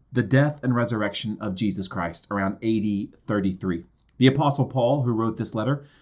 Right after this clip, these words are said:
was converted not long after, perhaps a few months, maybe as much as a year or two after Jesus' death and resurrection. And as you follow Paul through the book of Acts, you see Paul go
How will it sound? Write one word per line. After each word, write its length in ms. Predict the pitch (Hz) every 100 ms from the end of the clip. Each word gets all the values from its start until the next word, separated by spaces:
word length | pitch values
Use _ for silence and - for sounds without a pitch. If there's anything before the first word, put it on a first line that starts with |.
| _ -
was 140 | 127
converted 480 | 139 127 143 139 123
not 380 | 123 135 139 139
long 320 | 127 131 135
after, 440 | 117 113 - 160
perhaps 420 | 156 120 123 123 127
a 40 |
few 280 | - 113 107
months, 340 | 131 139 139
maybe 300 | 156 151 143
as 80 | 120
much 180 | 123 120
as 100 | 104
a 60 |
year 380 | 101 98 120 127
or 160 | 110 104
two 280 | - 123 -
after 400 | 110 135 135 123
Jesus' 480 | 98 113 92 101 90
death 340 | 101 98 92 -
and 140 | 95
resurrection. 600 | 95 90 87 80 - 85 - _ _ _ _
And 140 | 127
as 120 | 143 139
you 300 | 143 143 - -
follow 400 | 170 180 180 165
Paul 480 | 135 - 151 110 131
through 320 | - 139 147
the 80 | 143
book 220 | 127 123
of 100 | 131
Acts, 380 | 123 107 113 -
you 80 | 123
see 320 | 110 151 151
Paul 440 | 127 139 139 135 117
go 440 | 127 120 123 135